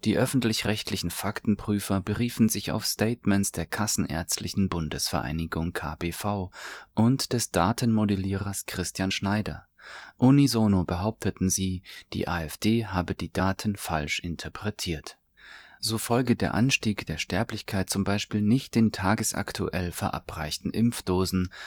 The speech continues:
und sei zudem nicht exponentiell. Warum das so sein soll, belegen sie nicht. Ihre Äußerungen bleiben damit Glaubenssätze und die real vermehrten Todesfälle ein nicht untersuchtes Rätsel.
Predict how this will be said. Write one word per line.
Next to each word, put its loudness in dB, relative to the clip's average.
und 4
sei 2
zudem 2
nicht 0
exponentiell. -2
Warum 4
das 2
so 0
sein 4
soll, 2
belegen 2
sie 2
nicht. 0
Ihre 6
Äußerungen 2
bleiben 2
damit 0
Glaubenssätze 2
und -2
die 0
real 0
vermehrten 0
Todesfälle -2
ein 0
nicht 2
untersuchtes -4
Rätsel. -4